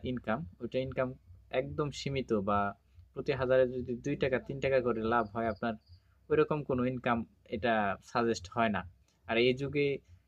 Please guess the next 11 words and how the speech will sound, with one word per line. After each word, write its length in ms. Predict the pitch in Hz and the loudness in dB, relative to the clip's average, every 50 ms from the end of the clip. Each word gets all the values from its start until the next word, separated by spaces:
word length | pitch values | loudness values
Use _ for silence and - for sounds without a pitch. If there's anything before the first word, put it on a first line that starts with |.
| _ - | _ -8
এই 120 | 123 123 | -6 -6
টুকটাক 420 | - - 151 147 - - 147 135 - | -4 -2 -4 -2 0 0 -2 0 0
ইনকাম 300 | 135 127 117 127 120 117 | -2 -2 -2 -2 -2 -2
করে 180 | 117 120 120 | -2 -2 -2
কোনো 400 | 110 127 120 117 113 110 107 98 92 - - _ _ _ | -2 -2 -2 -2 0 0 -2 -2 -4 -8 -16 _ _ _
ফায়দা 240 | - 117 113 120 113 | 0 2 4 4 2
হয় 180 | 101 107 101 98 | 2 2 2 2
না 100 | 92 90 | 0 -2
আশা 280 | 90 92 - - 98 | -4 -6 -6 -6 -6
করি। 180 | 92 92 90 92 - _ _ _ _ _ _ - - - _ _ _ _ _ - - - - _ _ _ _ _ - - _ _ _ _ _ - | -6 -6 -8 -10 -12 _ _ _ _ _ _ -20 -20 -20 _ _ _ _ _ -20 -20 -20 -20 _ _ _ _ _ -20 -20 _ _ _ _ _ 2
তো 320 | 127 117 113 113 110 - | 4 4 4 4 2 0